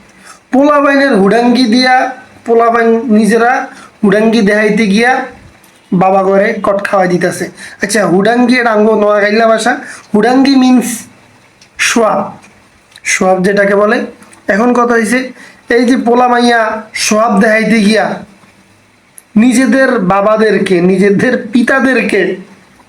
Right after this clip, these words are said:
কট খাওয়াইয়া দিতেছে, এটা কি মানা যায়?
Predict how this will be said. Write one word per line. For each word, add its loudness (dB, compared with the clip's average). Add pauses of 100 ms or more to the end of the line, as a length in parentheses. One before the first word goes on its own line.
(320)
কট -2
খাওয়াইয়া 0
দিতেছে, -2 (1000)
এটা -2
কি 0
মানা 0
যায়? -2